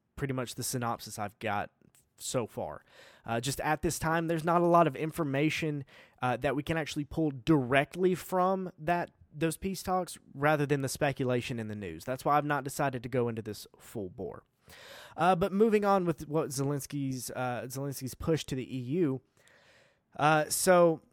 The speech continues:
uh, the U-, uh, E U Commission chief, uh, also added, "Of course, it is important that the Ukrainian side agrees to the peace talks and that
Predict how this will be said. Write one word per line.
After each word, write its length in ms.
uh, 300
the 160
U-, 440
uh, 260
E 80
U 180
Commission 800
chief, 640
uh, 200
also 400
added, 400
"Of 160
course, 400
it 140
is 100
important 460
that 120
the 80
Ukrainian 580
side 260
agrees 360
to 100
the 80
peace 320
talks 360
and 160
that 140